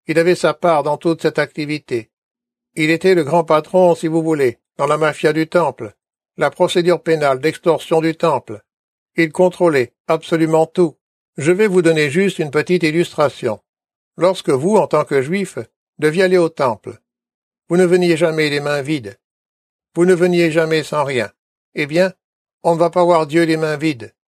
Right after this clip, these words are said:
Ainsi donc, quand un juif arrivait, il apportait soit un sacrifice, soit une offrande. Si vous apportiez une offrande,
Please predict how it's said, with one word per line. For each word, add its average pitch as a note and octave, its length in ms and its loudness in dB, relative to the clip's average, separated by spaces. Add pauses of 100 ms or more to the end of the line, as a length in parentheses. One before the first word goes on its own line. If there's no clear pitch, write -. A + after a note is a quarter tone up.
(320)
Ainsi C#3 300 -2
donc, F3 420 0
quand D3+ 220 -2
un C#3+ 100 0
juif E3+ 280 -2
arrivait, C3+ 460 -2 (500)
il D#3 120 -2
apportait F3 400 0
soit F#3+ 260 0
un - 40 -2
sacrifice, D3+ 760 -4 (220)
soit F3 260 2
une F3 100 2
offrande. E3 540 0 (640)
Si G3+ 120 -6
vous E3+ 200 2
apportiez E3+ 440 0
une D3 100 0
offrande, D#3 540 0